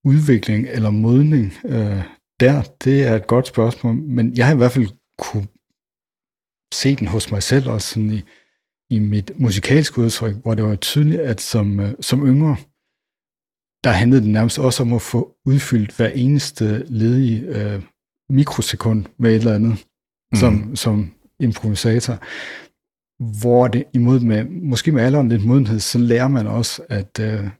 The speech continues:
Speaker 1: give noget luft. Og, og at i, i pausen kan der ligge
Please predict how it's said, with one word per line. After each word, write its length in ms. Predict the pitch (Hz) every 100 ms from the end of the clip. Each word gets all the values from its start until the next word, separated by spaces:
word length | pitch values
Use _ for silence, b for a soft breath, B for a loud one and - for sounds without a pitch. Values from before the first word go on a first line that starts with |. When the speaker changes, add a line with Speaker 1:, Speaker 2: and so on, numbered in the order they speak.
| -
Speaker 1:
give 120 | 135
noget 140 | 135 107
luft. 360 | 131 - - - _ _ _ _ _ _
Og, 240 | 123 113 - -
og 140 | 127
at 120 | 110
i, 100 | 156 -
i 140 | 131 120
pausen 600 | - 117 139 160 - 107 - _ -
kan 140 | 117
der 100 | 110
ligge 280 | 107 120